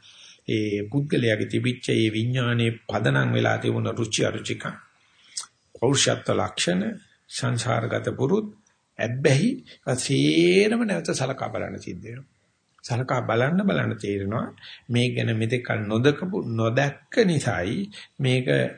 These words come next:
කිහිල්ල ගන්නගෙන කරඬුවක තැම්පත් කරන රැක්කේ හරියට දැක්කනම් බය වෙනවා. චකිත ඇති වෙනවා. මේ තරම්ම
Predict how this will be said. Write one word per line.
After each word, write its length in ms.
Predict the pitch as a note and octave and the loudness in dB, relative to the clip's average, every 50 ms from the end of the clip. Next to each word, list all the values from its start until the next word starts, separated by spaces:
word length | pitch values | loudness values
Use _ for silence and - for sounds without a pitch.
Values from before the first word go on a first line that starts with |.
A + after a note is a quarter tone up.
| - - - - - _ _ _ _ - G#3 - - _ F3 D#3+ - - E3 | -16 -18 -18 -18 -18 _ _ _ _ -18 -18 -18 -16 _ -16 -16 -16 -16 -12
කිහිල්ල 340 | - D#3+ C#3+ B2+ C3+ B2+ B2+ | -2 0 0 2 2 2 0
ගන්නගෙන 540 | A#2+ A#2 A2+ A2+ G#2+ A2 G#2+ G#2+ G#2 G#2+ A#2+ C3 C#3+ - D#2+ D3 C#3+ - - - - - - - - _ - | 2 0 0 0 0 0 0 0 0 0 2 2 2 2 0 0 -2 -2 -4 -8 -14 -18 -18 -18 -20 _ -18
කරඬුවක 460 | - - A#2 A#2+ B2+ C3 B2 B2 A#2 A#2+ | -8 -4 -2 0 2 2 2 2 2 2
තැම්පත් 360 | A2+ B2 A#2 A#2 A2+ A#2+ A2+ | 2 2 0 2 0 -2 -4
කරන 220 | - - A2 G#2+ G#2 | -2 -2 -2 0 0
රැක්කේ 580 | G2 G2 G2 A2 G#2+ - - - A3+ F3 E2+ D#2 E2+ G2 - - _ _ _ _ _ _ _ _ _ _ _ | 0 0 0 0 -2 -4 -4 0 0 2 2 0 -2 -4 -8 -12 _ _ _ _ _ _ _ _ _ _ _
හරියට 360 | - A2+ A#2+ C#3+ D3+ C#3+ C#3 - | -4 -2 0 2 2 2 2 2
දැක්කනම් 680 | G#2+ A2 A2 A2+ - - - - A#3 G3 F#2 F2 F2+ A#2 - - - _ - | 2 2 2 2 0 -2 0 2 2 2 0 -2 -4 -4 -6 -8 -12 _ -6
බය 220 | - G2+ A2 C3+ D#3 | -2 -2 0 0 0
වෙනවා. 380 | D#3 E3 D#3+ C#3 A#2 G2+ G2 - _ _ _ _ _ _ _ _ _ _ _ _ _ _ _ _ _ _ _ _ _ _ _ _ - - - _ _ _ _ _ _ | 0 0 -2 -4 -6 -8 -12 -16 _ _ _ _ _ _ _ _ _ _ _ _ _ _ _ _ _ _ _ _ _ _ _ _ -20 -20 -20 _ _ _ _ _ _
චකිත 340 | - - A#2 A2 - F#3+ F3+ | -4 -2 -2 0 -2 0 2
ඇති 240 | F3+ C#3 A#2+ - D3 | 4 2 2 2 2
වෙනවා. 420 | C3+ B2+ A#2+ G#2 F#2+ F#2 G2+ A#2+ F#3 - - - _ _ _ _ - - _ _ - | 2 2 2 2 0 -2 -2 -4 -4 -6 -10 -18 _ _ _ _ -20 -20 _ _ 0
මේ 400 | B2 A#2 A#2+ A#2+ B2 C3+ D3 C#3+ | 2 4 6 6 6 6 4 4
තරම්ම 420 | - C3 B2 C3 C3+ C#3 D3 D3+ | 4 2 4 4 2 2 2 0